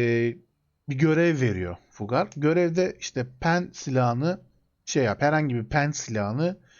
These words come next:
e, şeye bas. D X derecesi miydi? En son seviyeye bas. İşte en son seviyeye getiriyor. Bununla ilgili videolar da var, onu izlersiniz. Daha sonra bitirdikten sonra görev yapıp silahı ona veriyorsunuz. Size de karşılığında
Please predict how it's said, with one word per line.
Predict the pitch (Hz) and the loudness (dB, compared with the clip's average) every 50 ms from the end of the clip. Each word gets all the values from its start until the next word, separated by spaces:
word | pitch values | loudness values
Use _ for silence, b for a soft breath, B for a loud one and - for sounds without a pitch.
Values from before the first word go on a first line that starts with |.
| b b b _ _ _ _ - | b b b _ _ _ _ -10
e, | 113 110 131 135 135 139 143 | -8 -6 -6 -6 -4 -6 -4
şeye | 135 - - 135 131 131 | -4 -2 0 2 2 2
bas. | 117 101 90 - - - | 2 -2 -4 -6 -10 -12
D | 127 120 120 135 131 135 139 | -8 -2 0 2 2 2 0
X | - 131 127 - - - | -2 -2 -4 -6 -4 -2
derecesi | 131 120 117 113 104 101 101 101 - 101 | -2 0 0 -2 -4 -6 -10 -12 -12 -10
miydi? | 98 95 110 - | -10 -8 -4 0
En | 170 175 180 | 0 0 0
son | 165 - - 127 | 0 -2 -4 -4
seviyeye | 123 127 - 107 98 101 98 101 104 | -4 -4 -4 -4 -2 -2 -4 -4 -4
bas. | 101 98 - | -8 -10 -10
İşte | - - - - | -10 -12 -8 -6
en | 143 147 | -4 -4
son | 143 - - 143 | -4 -6 -8 -10
seviyeye | 131 - - 131 120 117 123 123 120 117 | -8 -4 -2 -2 0 2 2 2 2 0
getiriyor. | 113 104 - - - - - 101 _ _ _ _ _ _ _ _ _ _ _ _ _ _ _ _ - | -2 -4 -10 -16 -18 -18 -18 -20 _ _ _ _ _ _ _ _ _ _ _ _ _ _ _ _ -4
Bununla | 139 151 160 165 175 | 0 2 2 4 4
ilgili | 170 165 170 170 165 139 | 4 2 2 2 0 0
videolar | 127 123 139 139 143 143 147 135 | -2 0 2 2 4 2 2 0
da | 117 104 | -2 -2
var, | 104 | -2
onu | 107 107 113 | -4 -4 -6
izlersiniz. | 110 110 110 117 127 135 135 - - 147 190 - - b b b b b _ _ _ _ _ _ - | -6 -8 -4 -4 -4 -4 -4 -8 -10 -12 -12 -14 -16 b b b b b _ _ _ _ _ _ 0
Daha | 170 180 208 208 | 2 2 2 2
sonra | 208 180 156 151 151 | 2 0 0 0 0
bitirdikten | 160 - 208 185 180 - - 214 208 | -2 0 -2 -2 -2 0 0 2 2
sonra | 202 208 - 139 127 | 2 0 0 0 0
görev | 127 135 165 180 185 180 | 2 2 2 4 4 2
yapıp | 165 139 131 127 | 2 0 -4 -14
silahı | - - - 151 151 135 | -12 -6 -2 0 2 2
ona | 117 113 131 165 196 | 2 2 2 2 2
veriyorsunuz. | 220 220 208 214 202 208 214 214 208 208 | 2 2 2 0 0 -2 -4 -6 -6 -6
Size | - 190 196 196 | -4 -4 -4 -4
de | 196 190 | -4 -4
karşılığında | - - 185 196 202 - - 233 202 196 180 156 147 143 160 214 - | 0 0 2 2 0 -2 -2 0 0 0 0 0 0 -2 -4 -4 -6